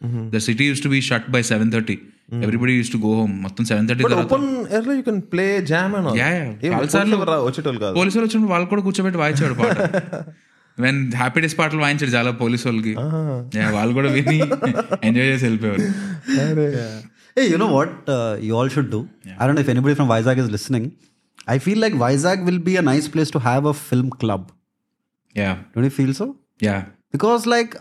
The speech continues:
Speaker 3: a lot of people I speak to, their, like, transformation started due to some film club, which probably doesn't exist now and nobody's running it. But
Speaker 2: Yeah.
Speaker 3: a film society, a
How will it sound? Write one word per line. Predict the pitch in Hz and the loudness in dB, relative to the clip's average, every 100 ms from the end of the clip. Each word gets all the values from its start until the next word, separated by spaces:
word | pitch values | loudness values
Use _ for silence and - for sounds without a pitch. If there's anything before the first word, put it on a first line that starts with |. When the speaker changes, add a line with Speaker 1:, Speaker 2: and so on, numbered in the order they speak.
| - | 0
Speaker 3:
a | 175 | 4
lot | 156 220 | 4 4
of | 233 | 0
people | 226 226 214 | 0 2 2
I | 214 | 2
speak | 214 214 - | -2 -2 -2
to, | 220 233 214 - 120 143 | 0 0 -2 -8 -2 2
their, | 165 196 196 | 2 2 0
like, | 202 - | 0 0
transformation | 123 143 - 202 202 208 220 214 | 0 0 0 0 2 0 0 0
started | 143 139 202 175 | 0 2 0 0
due | 185 | 0
to | 202 | 0
some | 214 180 | 0 2
film | 143 139 | 0 0
club, | 110 95 _ _ _ _ _ _ 185 | -4 -6 _ _ _ _ _ _ -2
which | 151 | 2
probably | 233 254 294 | 2 4 4
doesn't | 233 269 196 | 4 2 2
exist | 170 226 226 190 | 2 0 2 2
now | 151 147 | 2 2
and | 151 151 | 2 0
nobody's | 170 214 196 | 0 0 2
running | 165 175 165 | 2 2 2
it. | 151 - - 240 | 0 -4 -4 -2
But | 254 | 0
Speaker 2:
Yeah. | 202 - - _ 180 | -4 -12 -18 _ -6
Speaker 3:
a | 175 | -2
film | 220 254 254 202 | 0 0 0 -2
society, | 180 202 214 220 | 0 0 2 2
a | 202 | 2